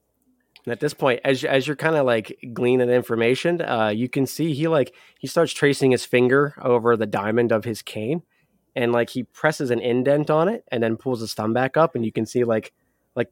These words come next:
like, a button that rises up a little bit out of it. And, um, he just keeps tracing this little button with his finger as he's watching, as he's watching you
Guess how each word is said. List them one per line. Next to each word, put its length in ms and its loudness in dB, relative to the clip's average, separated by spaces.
like, 160 -4
a 60 -4
button 380 -2
that 140 -2
rises 420 -2
up 160 -6
a 40 -6
little 200 -2
bit 120 0
out 180 2
of 60 -2
it. 160 -6
And, 240 2
um, 380 2
he 100 -8
just 180 -2
keeps 200 -6
tracing 400 0
this 160 0
little 120 0
button 320 -4
with 120 0
his 120 -2
finger 340 2
as 120 2
he's 160 -4
watching, 540 0
as 140 2
he's 120 -2
watching 360 0
you 320 -2